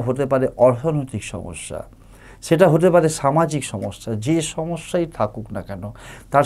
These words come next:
সমাধানের একমাত্র রাস্তা হচ্ছে, একমাত্র মাধ্যম হচ্ছে, একমাত্র মিডিয়াম হচ্ছে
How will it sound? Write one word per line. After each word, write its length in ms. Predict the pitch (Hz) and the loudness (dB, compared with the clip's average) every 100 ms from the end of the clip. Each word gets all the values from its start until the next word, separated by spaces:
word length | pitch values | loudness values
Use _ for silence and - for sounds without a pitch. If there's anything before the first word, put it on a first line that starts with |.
| - | 0
সমাধানের 500 | 135 151 143 151 151 - 123 | -2 0 2 2 2 0 -2
একমাত্র 420 | - 143 139 - 127 110 | -2 -6 -8 -4 -2 0
রাস্তা 260 | 107 - 127 | -2 -4 -4
হচ্ছে, 280 | 135 131 - 151 - 131 | -4 -6 -4 -4 -2 -4
একমাত্র 380 | 156 151 - 143 110 | -2 -6 -4 -4 -2
মাধ্যম 380 | 107 95 - 131 131 | -4 -4 -2 0 0
হচ্ছে, 260 | 127 135 131 - - - - 135 | -2 -4 -4 -6 -18 -20 0 2
একমাত্র 400 | 151 170 165 - 156 120 | 4 2 2 0 -2 0
মিডিয়াম 380 | 123 143 156 143 123 | 0 4 4 4 0
হচ্ছে 300 | 117 - | -6 -4